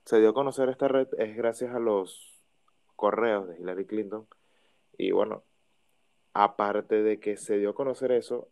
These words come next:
automáticamente, ah, en este año volvió a sonar debido a que Justin Bieber sacó una canción en la cual se podía tener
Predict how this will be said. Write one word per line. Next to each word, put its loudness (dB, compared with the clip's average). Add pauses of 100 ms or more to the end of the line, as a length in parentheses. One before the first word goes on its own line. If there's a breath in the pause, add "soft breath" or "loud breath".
(120)
automáticamente, -4
ah, -6
en -2
este 0
año -2
volvió -2
a -10
sonar -8 (440)
debido 0
a -8
que -8 (220)
Justin -4
Bieber -2 (160)
sacó -6 (400)
una -4
canción -2 (480)
en -4
la 0
cual 2
se -6
podía 2
tener 0